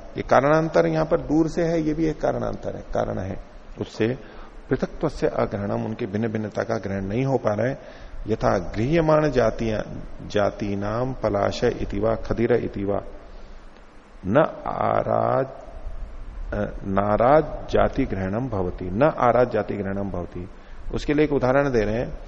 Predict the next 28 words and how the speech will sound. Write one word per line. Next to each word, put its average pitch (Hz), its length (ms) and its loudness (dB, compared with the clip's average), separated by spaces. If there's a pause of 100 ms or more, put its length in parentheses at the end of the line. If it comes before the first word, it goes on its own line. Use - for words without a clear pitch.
(420)
कि 160 360 2
अगृह्यमाण 160 760 4
जाति 117 360 4
नाम, 110 300 0 (1300)
जिसकी 123 460 0
जाति 120 480 0
का - 500 0
ग्रहण 117 300 2
नहीं 123 180 2
हो 110 160 -2
रहा 107 120 -8
है, - 80 -6 (520)
पता 123 180 0
नहीं 120 160 -2
लग 101 180 -2
रहा 98 100 -4
है - 100 -10
पेड़ 120 180 4
की 110 160 -2
जाति 95 280 -2
का, 95 140 -4 (840)
कि 127 60 0
पलाश 123 440 6
इति 156 280 4
वा 160 140 8
खदिर 143 340 2
इति 113 280 -2
वा, 101 200 -4